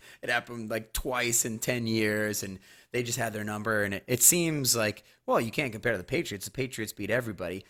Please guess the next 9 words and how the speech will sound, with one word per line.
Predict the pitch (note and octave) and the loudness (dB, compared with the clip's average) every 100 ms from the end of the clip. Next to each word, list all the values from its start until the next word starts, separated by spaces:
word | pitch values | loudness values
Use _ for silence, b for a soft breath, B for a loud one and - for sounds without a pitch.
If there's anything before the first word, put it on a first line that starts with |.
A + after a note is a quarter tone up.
| _ - | _ -6
Uh, | D3+ D#3+ B2+ B C#3+ | 2 2 2 B -2
they | D#3 | 2
kinda | F3+ D3+ | 4 4
had | C3+ A#2+ | 2 2
the | A2 | 2
Steelers | - B2+ A2 G#2+ | 2 2 0 0
number | A2+ G#2+ G2+ G2 F#2+ _ | -2 -2 0 0 -2 _
more | A#2+ A2 G2+ | -4 -2 -2
than | G#2 F#2+ F2 | -4 -6 -10